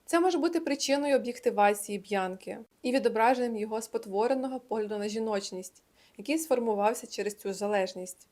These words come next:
Кан'є має репутацію людини, який полюбляє контролювати зовнішній вигляд своїх партнерок. Його вплив на стиль Б'янки, можливо, походить із бажання втілити певний ідеал, сформований споживанням порно.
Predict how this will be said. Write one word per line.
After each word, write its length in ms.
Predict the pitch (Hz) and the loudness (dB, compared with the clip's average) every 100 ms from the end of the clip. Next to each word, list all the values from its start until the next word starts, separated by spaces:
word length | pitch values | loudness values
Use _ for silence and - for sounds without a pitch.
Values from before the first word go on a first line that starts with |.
| _ | _
Кан'є 340 | - 320 381 330 | 2 4 4 4
має 240 | 302 302 | 4 4
репутацію 580 | 294 269 262 262 269 240 | 2 2 4 4 2 -2
людини, 340 | 226 302 370 | 0 0 2
який 320 | 339 277 269 | 0 -2 -4
полюбляє 800 | 277 247 233 208 214 240 277 277 - _ | 0 2 2 2 2 4 4 2 -4 _
контролювати 640 | 285 285 269 240 247 277 | -4 0 2 4 2 2
зовнішній 460 | 247 220 247 262 240 | 0 2 0 -2 -2
вигляд 220 | 226 226 | 0 0
своїх 240 | - 220 - | -2 -6 -2
партнерок. 600 | 220 220 190 185 185 _ | -6 -2 -4 -4 -8 _
Його 200 | 214 262 | 0 2
вплив 280 | 269 262 254 | 2 2 2
на 100 | 240 | 2
стиль 240 | 247 220 | -2 -2
Б'янки, 500 | 175 190 254 370 349 | -2 0 0 0 -2
можливо, 400 | 294 226 226 269 | -4 -2 0 0
походить 540 | 277 226 - 240 262 262 | 0 -6 -2 0 0 -2
із 140 | 233 | -8
бажання 460 | 185 202 214 262 254 | -8 -4 -2 -2 -4
втілити 500 | 247 - 220 226 220 | -6 -2 0 -2 -6
певний 380 | - 190 196 196 | -4 -2 -2 -6
ідеал, 440 | 208 202 240 190 180 _ _ | -6 -2 0 0 -2 _ _
сформований 600 | - 302 302 233 254 269 269 | -4 0 0 2 2 2 0
споживанням 680 | - 233 214 196 185 202 | -2 0 0 -2 -4 -6
порно. 400 | 202 208 180 180 | 0 0 0 -6